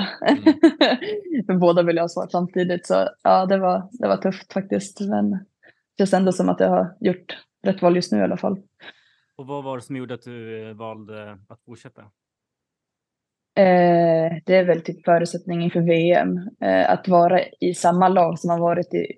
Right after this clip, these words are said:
Speaker 2: i fem år. Man känner till laget, man känner igen tränarna, man känner till rutiner och sånt. Det är som en trygghet och med jobbet,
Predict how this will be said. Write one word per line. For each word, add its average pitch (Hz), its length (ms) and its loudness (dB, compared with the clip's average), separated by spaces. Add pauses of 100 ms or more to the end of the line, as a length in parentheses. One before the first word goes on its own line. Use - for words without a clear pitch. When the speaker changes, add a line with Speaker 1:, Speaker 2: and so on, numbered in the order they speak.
Speaker 2:
i 170 40 4
fem 175 280 2
år. - 320 2
Man 185 120 -2
känner 180 260 -2
till 180 300 0
laget, 180 360 2
man 175 120 -6
känner 180 200 -6
igen 180 220 -4
tränarna, 92 580 0
man 90 280 -2 (180)
känner 185 200 -4
till 185 260 -2 (460)
rutiner 175 800 2
och 180 100 -4
sånt. 180 220 -2
Det 180 60 0
är 170 40 2
som 170 120 0
en 170 60 0
trygghet 170 460 0
och - 160 -8
med 165 100 2
jobbet, - 480 2